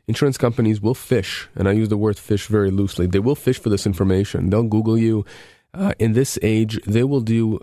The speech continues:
all their due diligence because they have to. I mean, imagine an adjuster. If you're an adjuster and you're adjusting a claim, and you have somebody who's, I don't know, thirty-five years old, uh, and, uh,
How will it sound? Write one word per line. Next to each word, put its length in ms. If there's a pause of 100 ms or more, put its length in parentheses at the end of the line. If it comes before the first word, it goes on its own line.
all 240
their 160
due 140
diligence 460
because 280
they 80
have 320
to. 160
I 40
mean, 140
imagine 400
an 140
adjuster. 360
If 140
you're 120
an 40
adjuster 500 (300)
and 100
you're 120
adjusting 360
a 40
claim, 480 (800)
and 160
you 60
have 120
somebody 320
who's, 260
I 40
don't 120
know, 80
thirty-five 580
years 240
old, 400 (240)
uh, 340
and, 380
uh, 380